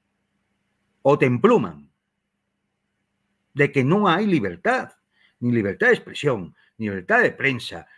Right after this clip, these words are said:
ni libertad de información, ni nada de eso. Va de que van haciendo poco a poco leyes para imponer el terror, porque ya no les queda otra cosa,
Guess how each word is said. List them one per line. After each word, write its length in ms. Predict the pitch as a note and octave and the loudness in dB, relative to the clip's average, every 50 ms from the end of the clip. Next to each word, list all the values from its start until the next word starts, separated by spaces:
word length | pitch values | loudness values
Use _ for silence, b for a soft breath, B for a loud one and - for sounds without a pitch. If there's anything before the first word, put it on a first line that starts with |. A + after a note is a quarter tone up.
| b b | b b
ni 120 | B2+ C3 | -6 -4
libertad 380 | B2+ C3 B2 B2 A#2+ A#2 - G#3+ | -2 0 2 0 0 2 2 0
de 60 | B3 | 2
información, 720 | A3+ - E3 C#3 G#2 F2+ - - C#3 C#3 C3 G#2 F2 - b b b b | 2 0 -4 -4 -6 -6 -2 0 0 0 0 -2 -4 -8 b b b b
ni 220 | - A#2 A#2+ A#2 G#2+ | -6 -4 -4 -2 0
nada 340 | A2 F3+ A#3 A#3+ A3+ F#3+ | 0 0 0 0 -2 -2
de 160 | A#2 G#2+ D#3 A3 | -2 0 0 0
eso. 320 | A3 - - F#2+ - _ _ _ _ _ _ _ _ _ _ _ - G#2+ | 0 0 -8 -12 -14 _ _ _ _ _ _ _ _ _ _ _ -10 -6
Va 400 | G#2+ G#2+ - A#3 A3 A3 A3 F#3 | 0 0 2 2 2 -2 -4 -8
de 180 | C#3+ B2+ C3 - | -8 -8 -8 -8
que 100 | A2+ G2+ | -6 -6
van 180 | B2 F#3 A3+ | -4 -2 -2
haciendo 420 | G#3 F#3+ - G#3 G#3 G3 F3 E3 - | -4 -2 -2 -2 0 0 0 0 -2
poco 200 | F#3+ G3 - E3+ | -4 -4 -4 -4
a 80 | D#3 | -2
poco 260 | - F#3+ - - C3+ | -2 -2 0 0 0
leyes 680 | A2 A2+ B2+ D#3+ G#3 G#3+ D#3 G#2+ A#2+ C#3 D3+ - - _ _ _ _ _ _ _ _ _ | 2 2 2 2 2 2 0 -2 -8 -10 -10 -12 -18 _ _ _ _ _ _ _ _ _
para 200 | - D#3 D3 C#3 | 0 0 2 2
imponer 420 | D3+ D3 C3 - A2+ A#2 E3 A3 B3 | 2 -2 -2 -4 -4 -2 0 2 2
el 180 | A#3+ G3+ - | 2 2 0
terror, 400 | - G#2 E2+ G2+ D#3+ G3+ F#3 - - - _ _ _ _ _ _ _ _ _ _ _ _ _ _ _ _ | -6 -10 -4 -2 0 0 0 -2 -4 -10 _ _ _ _ _ _ _ _ _ _ _ _ _ _ _ _
porque 460 | - E3 F3+ E3+ E3+ E3+ F3 D3+ D3 C3 | 0 2 4 4 2 0 -2 -6 -4 0
ya 200 | F3 G#3 A3+ A#3 | 2 2 2 2
no 200 | A3+ A3 G#3+ G3+ | 2 0 0 0
les 220 | G3 E3 D#3+ - | 0 -2 -2 -2
queda 280 | - F#3+ G#3 G#3 G#3 G3 | -2 0 0 2 2 0
otra 220 | G3 - A#2 - | 0 -2 -6 -2
cosa, 400 | - G3+ F#3+ F3 - G#2 E2+ | 0 0 0 0 -2 -8 -10